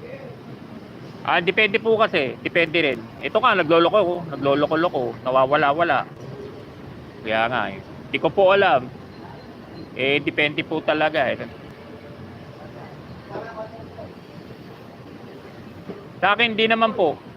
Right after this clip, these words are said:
Kung minsan, malabo. Oppo. Oppo pong gamitin nyo. Oppo po itong gamit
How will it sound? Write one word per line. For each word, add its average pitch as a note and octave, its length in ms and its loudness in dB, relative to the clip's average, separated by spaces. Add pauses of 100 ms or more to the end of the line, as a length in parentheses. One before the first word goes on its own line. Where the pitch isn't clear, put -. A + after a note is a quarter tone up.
(920)
Kung E3+ 120 -6
minsan, A#3 200 4
malabo. G3+ 520 6 (1500)
Oppo. G3+ 480 6 (160)
Oppo F#3 320 6
pong G3+ 160 0
gamitin F#3+ 400 2
nyo. E3 160 2
Oppo E3+ 240 6
po G#3 160 0
itong G3+ 320 -2
gamit F#3+ 320 4